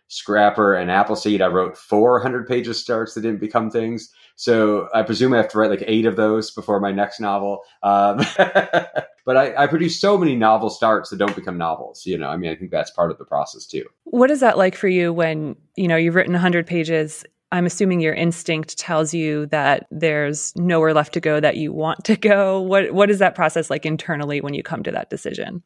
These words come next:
Speaker 1: Yeah, I mean, it's been different from project to project. Sometimes I just lose the thread of it or I stop being excited about it and then let's stop working on it.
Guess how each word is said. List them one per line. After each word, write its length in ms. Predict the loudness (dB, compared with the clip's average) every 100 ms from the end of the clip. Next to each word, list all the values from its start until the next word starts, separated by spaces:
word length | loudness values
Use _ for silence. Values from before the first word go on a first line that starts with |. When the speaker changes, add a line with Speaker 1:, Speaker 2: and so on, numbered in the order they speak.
| _ -2
Speaker 1:
Yeah, 280 | 0 0
I 60 | -2
mean, 120 | -4
it's 120 | -4
been 200 | -4 -4
different 460 | 0 2 2 0 0
from 280 | 0 0 0
project 420 | 2 4 2 -4
to 60 | 0
project. 540 | 2 4 2 -4 -2
Sometimes 600 | -2 0 0 0 2 0
I 60 | -2
just 180 | -2
lose 260 | 0 0 0
the 100 | -6
thread 260 | 0 2 4
of 120 | 4
it 120 | 4
or 100 | 2
I 60 | 0
stop 240 | 0 0
being 140 | -2
excited 400 | -4 -2 -2 -2
about 220 | -2 0 0
it 120 | -4
and 100 | -6
then 240 | -6 -8 -6
let's 200 | -6 -4
stop 200 | -6 -4
working 240 | -8 -8
on 120 |
it. 80 | -10